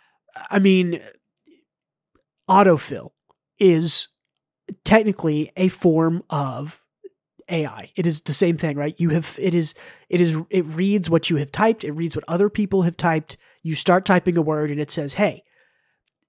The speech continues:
I'm gonna fill in the rest of this word because I've been trained and I know that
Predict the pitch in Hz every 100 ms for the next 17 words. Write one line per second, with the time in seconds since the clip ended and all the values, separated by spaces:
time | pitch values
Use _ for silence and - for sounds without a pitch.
0 | _ _ _ 190 196 180 - 208 196 185
1 | 180 175 - 160 151 165 190 285 - 175
2 | 147 - - 147 151 151 240 254 214 196
3 | 170 170 170 175 170